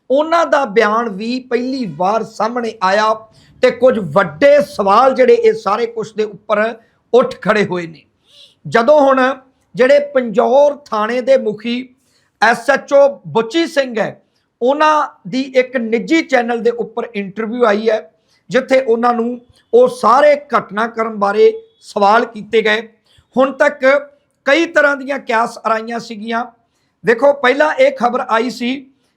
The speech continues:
ਕਿ ਇੱਕ ਬਲੈਰੋ ਗੱਡੀ ਦੇ ਨਾਲ ਐਕਸੀਡੈਂਟ ਹੋਇਆ ਤੇ ਬਲੈਰੋ ਗੱਡੀ ਜਿਹੜੀ ਆ ਉਹ, ਅ, ਅਵਾਰਾ ਪਸ਼ੂਆਂ ਦੇ ਵਿੱਚ ਵੱਜੀ ਸੀ ਤੇ ਬਲੈਰੋ ਗੱਡੀ ਦੇ ਪਿੱਛੇ ਫਿਰ ਰਾਜਵੀਰ ਜਵੰਦਾ ਦਾ ਮੋਟਰਸਾਈਕਲ ਵੱਜਿਆ ਸੀ।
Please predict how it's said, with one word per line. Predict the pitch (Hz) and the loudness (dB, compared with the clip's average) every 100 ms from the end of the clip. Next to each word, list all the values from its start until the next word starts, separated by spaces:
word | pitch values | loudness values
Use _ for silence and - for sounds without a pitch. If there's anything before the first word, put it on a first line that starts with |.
| - | -2
ਕਿ | 254 | 0
ਇੱਕ | 277 269 269 | 2 -2 -2
ਬਲੈਰੋ | 196 214 214 262 311 | -2 2 4 4 2
ਗੱਡੀ | 262 233 247 | 0 -4 -4
ਦੇ | 262 262 | -4 -2
ਨਾਲ | 233 233 - | -2 -4 -4
ਐਕਸੀਡੈਂਟ | 214 - 240 240 233 | -6 -8 -8 -8 -6
ਹੋਇਆ | 208 202 190 220 233 _ _ _ - | -2 0 0 0 -4 _ _ _ 0
ਤੇ | 247 254 254 - _ 165 | 2 2 0 -8 _ -6
ਬਲੈਰੋ | 214 220 247 311 | 0 4 4 4
ਗੱਡੀ | 269 262 214 269 | 2 -2 -4 -4
ਜਿਹੜੀ | 254 262 247 | -2 0 0
ਆ | 226 247 - _ - | 0 -4 -8 _ 0
ਉਹ, | 233 254 262 - _ _ - | 4 4 4 0 _ _ -4
ਅ, | 220 233 | 0 0
ਅਵਾਰਾ | 202 202 220 240 | 0 2 2 0
ਪਸ਼ੂਆਂ | 233 208 247 240 | -4 -12 -10 -8
ਦੇ | 254 | -8
ਵਿੱਚ | 254 240 | -10 -12
ਵੱਜੀ | 226 208 | -14 -12
ਸੀ | 233 262 269 269 _ _ - | -12 -10 -10 -12 _ _ -4
ਤੇ | 269 | -4
ਬਲੈਰੋ | 175 214 220 262 294 294 | -2 0 0 2 2 2
ਗੱਡੀ | 220 208 185 262 | 0 -8 -8 -6
ਦੇ | 233 254 | 0 -2
ਪਿੱਛੇ | 247 262 - - 262 | -2 -16 -10 -2 -2
ਫਿਰ | 220 220 220 - _ _ 175 | -2 -6 -8 -12 _ _ -4
ਰਾਜਵੀਰ | 202 220 240 247 269 226 | 0 0 0 -4 -10 -8
ਜਵੰਦਾ | 170 214 240 262 254 | -4 -4 -2 -4 -4
ਦਾ | 233 | -4
ਮੋਟਰਸਾਈਕਲ | 214 220 240 247 208 220 196 | -2 -4 -4 -8 -8 -8 -8
ਵੱਜਿਆ | 175 156 175 | -8 -10 -12
ਸੀ। | - | -14